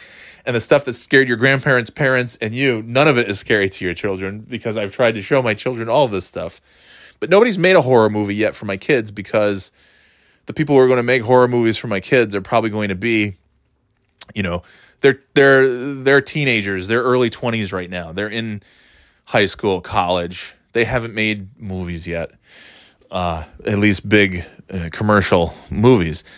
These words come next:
So in the next ten years, I'm just, I'm so excited to see what comes along, the shit that's, that comes along that's going to be scary to my children.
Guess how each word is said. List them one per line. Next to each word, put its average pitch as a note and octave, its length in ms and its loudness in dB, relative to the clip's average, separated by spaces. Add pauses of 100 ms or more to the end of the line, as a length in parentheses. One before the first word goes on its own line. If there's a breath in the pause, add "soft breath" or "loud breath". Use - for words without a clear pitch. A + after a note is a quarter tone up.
(260 loud breath)
So - 200 2
in C3+ 60 4
the C3+ 80 2
next D3 320 0
ten C#3+ 240 4
years, B2+ 560 2 (480)
I'm B2+ 280 0
just, A#2+ 340 -6
I'm A2 220 -6
so - 300 2
excited C3+ 420 2
to F#2+ 80 -6
see A#2 220 -6
what A2 280 -4
comes A#2 280 -6
along, G#2 460 -2 (600 soft breath)
the A2 80 -6
shit A#2 300 -4
that's, - 340 -4 (140)
that G#2+ 180 0
comes A2 240 -4
along G#2+ 260 0
that's G2+ 160 -6
going G#2 200 -4
to G2+ 60 -4
be G2+ 120 -2
scary G2+ 540 2
to F#2+ 200 -4
my G2 320 -2
children. F2+ 520 -8